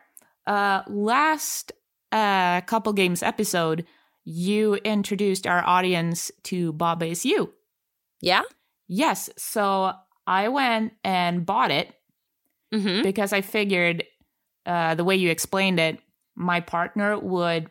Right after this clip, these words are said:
Speaker 1: probably like it a lot.
Speaker 2: Ooh.
Speaker 1: So yeah,
Speaker 2: Did you
Speaker 1: we,
Speaker 2: guys
Speaker 1: uh,
Speaker 2: like it? Have
Speaker 1: he
Speaker 2: you played
Speaker 1: loved
Speaker 2: it?
Speaker 1: it. He loved it.
Speaker 2: <gasps> Yay. <laughs>
Speaker 1: It's really cute. It's really
Speaker 2: Yeah.
Speaker 1: cute, and it's so well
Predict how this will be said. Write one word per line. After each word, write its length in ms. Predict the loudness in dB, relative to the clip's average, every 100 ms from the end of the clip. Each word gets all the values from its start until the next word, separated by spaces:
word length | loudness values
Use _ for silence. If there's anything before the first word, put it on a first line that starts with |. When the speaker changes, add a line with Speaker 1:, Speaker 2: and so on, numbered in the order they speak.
| _ -20
Speaker 1:
probably 680 | -6 0 2 2 0 0 0
like 420 | -2 -2 -2 -2
it 240 | -4 -4 _ -8
a 60 |
lot. 360 | -2 2 2 2
Speaker 2:
Ooh. 680 | 2 2 0 -6 -4 -4 -6 _ _
Speaker 1:
So 140 | -4 0
yeah, 240 | 4 2 2
Speaker 2:
Did 120 | 2
you 100 | 4
Speaker 1:
we, 40 | 4
Speaker 2:
guys 200 | 4 6
Speaker 1:
uh, 40 |
Speaker 2:
like 240 | 4 4
it? 220 | 2 2 0 _ _ _ 0
Have 80 |
Speaker 1:
he 60 | 2
Speaker 2:
you 20 |
played 200 | 4 4 6
Speaker 1:
loved 40 |
Speaker 2:
it? 180 | 4 2
Speaker 1:
it. 120 | -4 _ _
He 160 | -2 0
loved 320 | 2 2 2
it. 160 | 0 0 -2 -4
Speaker 2:
<gasps> 240 | -6 -8 0
Yay. 580 | 2 4 0 -2 -4 -8 -6 -4
<laughs> 160 | -4 -6 -8 -8 -4
Speaker 1:
It's 180 | -6 -2
really 300 | 0 2 0
cute. 360 | 0 0 0 -4 -6
It's 180 | -4 -4
really 380 | -4 0 0 0
Speaker 2:
Yeah. 60 | 0
Speaker 1:
cute, 220 | 0 0
and 180 | 0 0
it's 160 | -2 -8
so 440 | -6 0 2 0
well 680 | 0 2 2 2 -2 -8